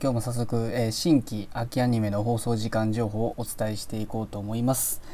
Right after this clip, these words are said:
えー、まず最初は、えー、くまくまくまベア一話。えー、こちら三局の放送予定ありまして、えー、エーティーエックスに、にて二十一時から、次、東京エムエックスにて二十三時三十分から、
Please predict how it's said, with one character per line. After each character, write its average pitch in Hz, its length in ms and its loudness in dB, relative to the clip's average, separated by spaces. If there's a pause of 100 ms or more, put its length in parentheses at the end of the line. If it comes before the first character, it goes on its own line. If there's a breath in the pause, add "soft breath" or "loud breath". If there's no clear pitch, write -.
(320 loud breath)
え 160 80 6
ー、 - 20 8
ま 185 120 6
ず 160 80 4
最 156 340 8
初 175 220 0
は、 180 320 8
え 113 380 2
ー、 107 120 -4
く - 140 2
ま 175 220 4
く - 220 -2
ま 151 200 4
く - 200 0
ま 139 200 6
ベ 135 260 8
ア 104 220 4 (240)
一 135 180 2
話。 110 180 0 (540 loud breath)
え 151 80 0
ー、 151 40 2
こ 180 100 2
ち 208 100 4
ら 196 100 10
三 202 300 4
局 143 300 2
の 110 100 4
放 123 280 4
送 123 260 2
予 120 100 2
定 110 160 0
あ 101 80 2
り 104 100 -2
ま 113 160 0
し - 180 -4
て、 - 140 0
え 117 300 -2
ー、 175 120 4
エ - 20 4
ー 202 60 2
テ - 40 -8 (140)
ィ 196 60 4
ー - 20 4
エ 196 60 2
ッ 190 100 -4
ク - 80 -6
ス - 160 -4
に、 110 260 0
に 120 140 0
て 120 340 0
二 135 220 4
十 135 180 2
一 113 240 0
時 110 80 -2
か 92 140 0
ら、 - 100 -6 (760 loud breath)
次、 143 300 4
東 202 200 6
京 196 260 6
エ 180 80 4
ム 185 140 6
エ 185 60 6
ッ 185 120 0
ク - 80 -10
ス - 140 -2
に 135 160 4
て 113 160 2
二 277 180 6
十 233 180 4
三 - 280 2
時 202 80 0
三 123 240 2
十 147 100 2
分 - 240 -6
か - 80 -6
ら、 - 140 -6